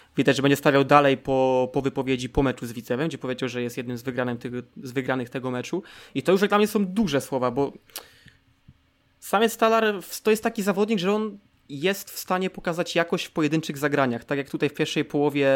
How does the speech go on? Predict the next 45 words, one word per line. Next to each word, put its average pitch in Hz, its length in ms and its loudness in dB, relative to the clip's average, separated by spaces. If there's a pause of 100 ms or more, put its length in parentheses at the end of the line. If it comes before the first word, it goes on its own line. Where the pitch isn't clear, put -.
(220)
z 123 140 -6
Widzewem 135 460 -2 (320)
raz - 220 -2
ładnie 139 220 0
się - 140 -4
urwał 135 260 0
dwóm 139 240 -2
obrońcom 139 460 0
i 127 40 -2
stworzył, 131 520 -4 (800)
e, 127 40 -4
stworzył 139 320 -4
bardzo 135 200 0
dobrą 139 200 2
szansę 139 360 -2
bodajże 135 360 -2
Janasikowi. 139 680 0
No 156 140 0
i 151 100 -2
w 143 60 -12
drugiej 147 280 2
połowie 151 320 4
to 147 100 -2
przecież - 260 -4
on 151 220 2
świetnym 151 420 0
podaniem 135 320 2
w 127 60 -8
uliczkę 135 320 -4
wypuścił 135 380 -6
Szwarca. 139 500 0 (400)
No 127 100 -2
i 135 40 0
to 143 60 -8
też 175 160 0
była 143 200 2
prawie, 135 240 2
s-, - 360 -10
nawet 170 220 -4
nie 208 80 0
prawie, 214 240 2
to 139 120 -2
była 135 140 0
stuprocentowa 160 540 -4
sytuacja, 123 560 -4